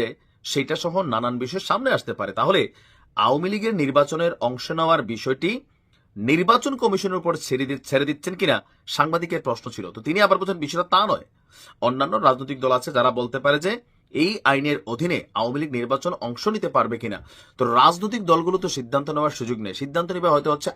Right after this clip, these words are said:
আদালত, আইন, যে আইনের ভিত্তিতে আওয়ামী লীগকে নিষিদ্ধ করতে হবে অথবা আওয়ামী লীগকে দল হিসেবে ব্যান করে দিতে হবে। তো এটা কি আমাদের আইন থেকে আসবে? গণতন্ত্রের সিস্টেম দিয়ে এটা ঢুকতে পারবে? পারবে না। এগুলা আপনার কাছে শুনতে মনে হবে আওয়ামী লীগের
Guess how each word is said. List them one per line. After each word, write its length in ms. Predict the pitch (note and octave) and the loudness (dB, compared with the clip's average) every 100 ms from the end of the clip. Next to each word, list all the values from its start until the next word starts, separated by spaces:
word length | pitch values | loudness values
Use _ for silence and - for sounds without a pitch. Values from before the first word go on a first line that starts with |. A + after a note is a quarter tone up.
| A2+ | 0
আদালত, 300 | A#2 G#2 D#2+ _ _ _ _ _ _ _ D3+ D#3+ | 0 -4 -8 _ _ _ _ _ _ _ 4 4
আইন, 180 | C#3 F2 - _ _ _ _ _ _ _ _ _ _ A#2 | 2 -4 -16 _ _ _ _ _ _ _ _ _ _ 2
যে 60 | D#3+ | 4
আইনের 220 | D3+ D#3+ D#3+ | 4 2 -4
ভিত্তিতে 260 | E3+ F#3 E3 | -4 2 2
আওয়ামী 140 | C#3+ | 2
লীগকে 160 | D3 D3+ C3 | -2 -4 -6
নিষিদ্ধ 220 | C#3 D3 D#3 | -6 -6 -4
করতে 140 | C#3+ E3 | -4 -4
হবে 120 | E3+ C3+ | 0 0
অথবা 160 | C#3+ C3+ | 2 2
আওয়ামী 180 | B2 C3 | 2 -2
লীগকে 160 | C3+ A#2 | -6 -4
দল 100 | A2+ | -4
হিসেবে 200 | A#2+ C3+ A2 | -4 -8 -4
ব্যান 140 | A2 C3+ | -2 -2
করে 120 | D3+ C#3 | -4 -4
দিতে 120 | B2 C#3+ | -2 0
হবে। 140 | F#3 B3+ - - - - | 0 -4 -10 -20 -20 -8
তো 60 | D#3+ | -2
এটা 120 | E3+ G3+ | 0 2
কি 60 | G#3 E3 | 2 4
আমাদের 200 | E3 D#3 | 4 4
আইন 120 | C3 D3 D#3+ | 2 -2 -6
থেকে 160 | D3+ D3 | 2 2
আসবে? 200 | A#2+ B2 A2 | 2 -2 -4
গণতন্ত্রের 440 | A2+ A#2+ C3+ C#3+ C#3 | -6 -8 -8 -8 -8
সিস্টেম 260 | C3 - C3+ | -10 -8 -6
দিয়ে 100 | C#3+ | -4
এটা 100 | C3 A#2 | -4 -6
ঢুকতে 180 | G#2+ C3+ | -8 -6
পারবে? 180 | D#3 C#3 - | -4 -2 2
পারবে 240 | F3 F3 A#2+ | 2 2 -2
না। 60 | F2+ A2+ | -4 -8
এগুলা 260 | B2 D#3 F#3 - _ _ _ - | -2 -2 -2 -4 _ _ _ -2
আপনার 180 | D3 D3+ | -2 -2
কাছে 140 | E3 E3+ | -4 -4
শুনতে 220 | D3 D3 E3 | -6 -6 -2
মনে 100 | C#3+ C#3+ | 0 2
হবে 120 | D3 | 2
আওয়ামী 180 | C3+ C3+ | 2 0
লীগের 200 | C3+ C#3 | -2 -4